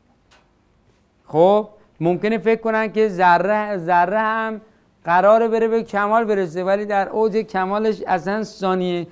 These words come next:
صفر ثانیه اول همه چیز فی احسن تقویم در واقع خلق شده، چیزی ناقص خلق نشده، فقط،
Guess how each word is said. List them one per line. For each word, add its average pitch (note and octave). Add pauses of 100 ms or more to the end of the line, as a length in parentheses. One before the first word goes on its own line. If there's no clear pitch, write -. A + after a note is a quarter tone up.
(160)
صفر F3+
ثانیه F3
اول E3+
همه F#3+
چیز G3 (580)
فی F3+
احسن F3
تقویم D3+ (1000)
در D#3+
واقع D3 (220)
خلق D#3
شده، D3+
چیزی G3+
ناقص G3
خلق G#3+
نشده، G3 (640)
فقط، G#3+